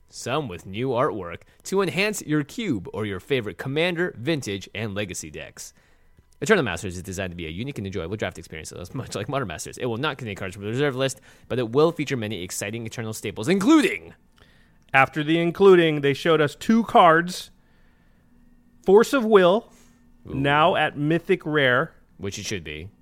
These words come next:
Speaker 1: Uh, up from Uncommon, by the
Speaker 2: Up
Speaker 1: way.
Speaker 2: from,
Speaker 1: That's a
Speaker 2: yeah,
Speaker 1: double
Speaker 2: that's a
Speaker 1: boost.
Speaker 2: double boost. And
Speaker 1: Jeez.
Speaker 2: Wasteland, printed at Rare.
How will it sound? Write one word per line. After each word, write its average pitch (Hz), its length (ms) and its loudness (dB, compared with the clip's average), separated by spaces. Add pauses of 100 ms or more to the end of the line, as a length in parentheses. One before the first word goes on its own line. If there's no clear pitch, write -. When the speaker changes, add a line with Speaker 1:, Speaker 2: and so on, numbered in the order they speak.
(180)
Speaker 1:
Uh, - 60 -6 (300)
up 165 220 -2
from 196 160 2
Uncommon, 123 460 -4
by 85 100 -8
the 139 40 4
Speaker 2:
Up 143 120 4
Speaker 1:
way. 180 60 -6
Speaker 2:
from, 165 60 2
Speaker 1:
That's 147 140 4
a 117 60 -2
Speaker 2:
yeah, 127 180 4
Speaker 1:
double 135 280 0
Speaker 2:
that's 151 200 2
a 185 40 4
Speaker 1:
boost. 143 180 -2
Speaker 2:
double 156 180 4
boost. - 340 0 (300)
And 147 280 4
Speaker 1:
Jeez. - 220 -8 (160)
Speaker 2:
Wasteland, 120 1000 -2 (420)
printed 110 340 -4
at 113 140 -2
Rare. 95 340 -2